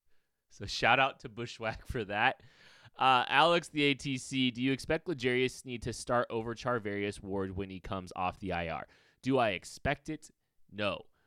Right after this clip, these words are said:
Do I wish it was happening? Yes. L'Jarius Sneed has outplayed Charvarius Ward this year, um, and I don't know how close it's been,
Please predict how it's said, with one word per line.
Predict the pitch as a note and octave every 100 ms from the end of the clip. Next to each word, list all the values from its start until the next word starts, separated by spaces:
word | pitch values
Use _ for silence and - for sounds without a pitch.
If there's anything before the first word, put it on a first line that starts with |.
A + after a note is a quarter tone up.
| _ -
Do | G#2+
I | F#2 E2
wish | F#2+ C#3 C#3
it | -
was | A2
happening? | B2 C3+ - D#3+ D#3+ D#3+ _
Yes. | G2 G2+ D#2 - - _
L'Jarius | F#2+ F#2+ B2+ C3 -
Sneed | B2 B2+
has | G#2 -
outplayed | A2 - B2 A#2
Charvarius | - A2 G2 A2 A2 G#2
Ward | G2+ G#2 F#2+
this | G#2 - G#2
year, | G2 F#2+ - _ _
um, | F#2+ F#2 F2 D#2+ -
and | G2
I | F#2+
don't | F#2 G2+ F#2+
know | F#2+
how | F#2+ F#2
close | - F#2+ -
it's | F2+
been, | - F#2 E2+